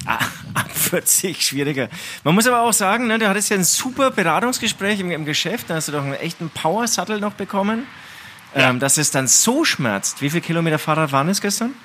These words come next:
Speaker 2: Wie viel Kilometer sind wir gestern gefahren? Dreißig? Fünfundzwanzig?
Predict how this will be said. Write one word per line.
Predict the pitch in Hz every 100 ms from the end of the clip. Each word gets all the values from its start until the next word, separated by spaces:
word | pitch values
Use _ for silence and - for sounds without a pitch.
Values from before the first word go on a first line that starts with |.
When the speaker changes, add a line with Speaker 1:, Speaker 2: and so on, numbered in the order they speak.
| - - - - - - - - - - - - -
Speaker 2:
Wie |
viel | 143 156
Kilometer | 170 175 180
sind | 160
wir | 175
gestern | 165 175
gefahren? | 151 - 175
Dreißig? | 160 147 196 226 220 - - -
Fünfundzwanzig? | 175 208 - 196 208 240